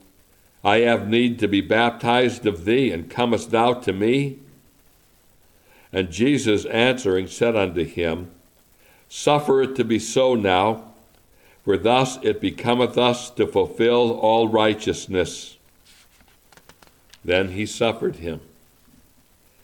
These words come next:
And Jesus, when he was baptized, went up straightway out of the water, and lo, the heavens were opened unto him. And he saw the Spirit of God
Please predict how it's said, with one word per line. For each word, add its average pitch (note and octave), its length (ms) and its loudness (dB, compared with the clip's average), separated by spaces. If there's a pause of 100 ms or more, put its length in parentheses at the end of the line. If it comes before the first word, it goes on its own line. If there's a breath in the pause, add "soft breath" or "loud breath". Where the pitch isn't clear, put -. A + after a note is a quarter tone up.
(300 soft breath)
And E2+ 200 -8
Jesus, A#2+ 600 0
when G#2+ 160 0
he G2 80 0
was G2+ 160 0
baptized, G#2+ 800 0
went G#2+ 180 2
up A#2 160 2
straightway G#2 760 0
out G#2+ 220 2
of A#2+ 120 -2
the A#2 80 0
water, G2+ 600 0 (1000 soft breath)
and G2 200 0
lo, B2 200 2
the A#2+ 160 2
heavens C3 560 0
were G#2+ 180 0
opened G#2 420 0
unto F2+ 280 0
him. F2 460 -4 (1000 soft breath)
And F#2+ 140 -2
he G#2+ 100 2
saw C3 300 2
the B2+ 120 2
Spirit C3+ 480 0
of B2+ 160 -2
God A#2+ 500 0